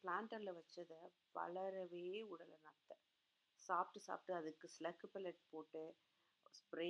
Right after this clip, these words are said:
அடிச்சு என்னென்னமோ பண்ணி பார்த்தேன். "போ, நீ சாப்பிட்டது போக மிச்சம் வை" அப்படின்னு சொல்லி இப்ப நான் விட்டுருக்கேன். பார்ப்போம் எப்படி வருதுன்னு பார்ப்போம்.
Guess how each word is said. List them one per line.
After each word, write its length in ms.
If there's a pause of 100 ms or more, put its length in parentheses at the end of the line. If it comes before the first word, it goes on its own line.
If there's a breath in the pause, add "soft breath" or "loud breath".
(140)
அடிச்சு 440
என்னென்னமோ 600
பண்ணி 240
பார்த்தேன். 380 (500)
"போ, 260
நீ 140 (120)
சாப்பிட்டது 440
போக 320
மிச்சம் 380
வை" 440
அப்படின்னு 400
சொல்லி 320
இப்ப 200
நான் 180
விட்டுருக்கேன். 540 (600 soft breath)
பார்ப்போம் 420
எப்படி 360
வருதுன்னு 460
பார்ப்போம். 500